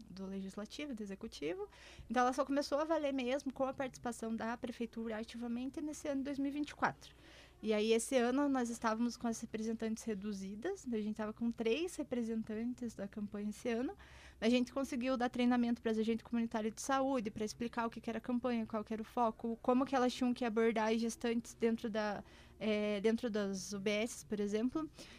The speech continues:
E uma das questões, assim, que o Maio Furta Cor traz bastante, que agora a gente tem uma lei, é o apoio psicológico durante a gestação.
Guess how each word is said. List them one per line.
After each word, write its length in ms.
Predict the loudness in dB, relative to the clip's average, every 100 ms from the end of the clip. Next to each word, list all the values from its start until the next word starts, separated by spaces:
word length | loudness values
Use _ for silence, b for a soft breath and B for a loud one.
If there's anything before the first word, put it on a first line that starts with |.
| B -2
E 340 | 2 4 4 4
uma 260 | 4 4
das 280 | 4 0 0
questões, 420 | -2 -2 0 0
assim, 320 | -2 0 -2
que 480 | -2 -4 -2 0 0
o 60 | 2
Maio 180 | 2 0
Furta 260 | -2 -2
Cor 180 | -2 -2
traz 240 | -2 -2 -2
bastante, 480 | -4 -2 -2 -4
que 100 | -4
agora 240 | -4 -2 -2
a 40 |
gente 160 | -2 -2
tem 180 | -4 -2
uma 140 | -2
lei, 300 | 0 0 2
é 140 | 2
o 60 | 2
apoio 400 | 2 0 0 -2
psicológico 880 | -8 -10 -2 0 2 -2 -6 -8 -4
durante 420 | 0 2 4 4
a 40 |
gestação. 520 | 4 4 2 0 -2